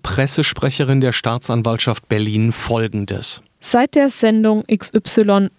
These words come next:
Speaker 2: ungelöst vom dreizehnten September zweitausenddreiundzwanzig sind bei der Polizei Berlin per Telefon und E-Mail hundertachtzig Hinweise, Stand erster Oktober, eingegangen.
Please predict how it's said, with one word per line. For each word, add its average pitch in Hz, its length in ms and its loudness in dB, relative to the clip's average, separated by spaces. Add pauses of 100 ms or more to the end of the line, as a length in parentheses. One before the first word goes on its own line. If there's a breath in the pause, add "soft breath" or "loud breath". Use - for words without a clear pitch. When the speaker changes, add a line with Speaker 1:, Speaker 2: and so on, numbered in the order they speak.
Speaker 2:
ungelöst 214 580 6
vom 240 220 4
dreizehnten 285 500 2
September 214 560 4
zweitausenddreiundzwanzig 196 1300 2
sind 226 220 2
bei 233 120 4
der 233 120 0
Polizei 233 480 2
Berlin 202 400 4 (140)
per 220 180 2
Telefon 277 500 4
und 302 260 2
E-Mail 226 400 4 (240 soft breath)
hundertachtzig 269 640 0
Hinweise, 220 640 2 (160)
Stand 180 340 -4
erster 175 280 -2
Oktober, 208 500 0 (320 soft breath)
eingegangen. 175 560 -4